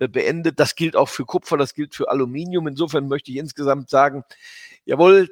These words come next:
die Märkte haben längst reagiert. Wir sehen Entlastungen bei den Frachtraten, wir sehen Entlastungen bei den Container,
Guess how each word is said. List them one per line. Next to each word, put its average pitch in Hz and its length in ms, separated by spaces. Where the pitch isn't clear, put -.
die 156 220
Märkte 156 440
haben 135 220
längst 165 440
reagiert. 143 680
Wir 143 80
sehen 143 240
Entlastungen 139 560
bei 127 140
den 123 400
Frachtraten, 139 880
wir 127 100
sehen 135 220
Entlastungen 127 480
bei 123 100
den 120 160
Container, 151 580